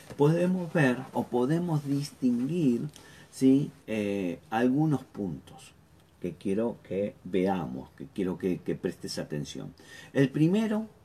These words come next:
¿sí? El primero sobre todo es que hay un conflicto que nos involucra a todos, ¿sí? Eh, acá no es especial, no es para los pastores, no es para los que hacen guerra espiritual, no es para los ministros, no es para,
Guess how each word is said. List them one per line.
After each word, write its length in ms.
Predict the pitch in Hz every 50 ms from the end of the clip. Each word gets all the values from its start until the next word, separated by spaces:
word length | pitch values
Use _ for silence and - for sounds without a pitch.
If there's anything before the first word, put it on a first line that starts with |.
| _ -
¿sí? 340 | - - - 135 135 156 - - - - - - _ -
El 120 | 104 95
primero 360 | - 104 107 117 143 196 180
sobre 280 | - - 104 101 95 85
todo 360 | - 156 185 180 - - - -
es 200 | 117 127 117 120
que 280 | 101 110 123 - - - - _ _ - _ _ _ _ _ _ _ _ -
hay 180 | 123 139 143
un 120 | 139 135 120
conflicto 600 | 123 113 110 107 143 175 196 196 - - 196 160
que 120 | 165 110
nos 180 | 104 92 - -
involucra 560 | 110 101 87 98 104 110 123 123 123 107 98
a 60 | -
todos, 420 | - 69 - 58 60 62 - - - _ _ _ - - - - - - _
¿sí? 280 | - - 113 120 120 - - - - - - -
Eh, 240 | 101 104 104 98 -
acá 280 | 101 107 101 127 139 151
no 120 | 151 147
es 140 | 139 - 127
especial, 720 | 107 - - 92 80 - - 127 123 127 127 127 123 120
no 80 | 110 104
es 80 | -
para 220 | - 98 92 92 87
los 140 | 85 80 -
pastores, 640 | - 76 - - - 123 120 123 113 113 113 107 98
no 100 | 95 95
es 60 | 85
para 200 | 90 85 85 82
los 160 | 82 82 80
que 220 | 82 80 85 85 85
hacen 240 | 92 - 90 80
guerra 200 | 82 85 82 85
espiritual, 720 | 80 - 73 69 71 76 - 120 123 120 117 117 113 110
no 100 | 98 95
es 40 | 87
para 220 | - - 87 80 78
los 120 | 76 76
ministros, 580 | 82 85 98 120 127 120 117 104 - 110 98 95
no 120 | 98 110
es 60 | 92
para, 200 | - 95 92 -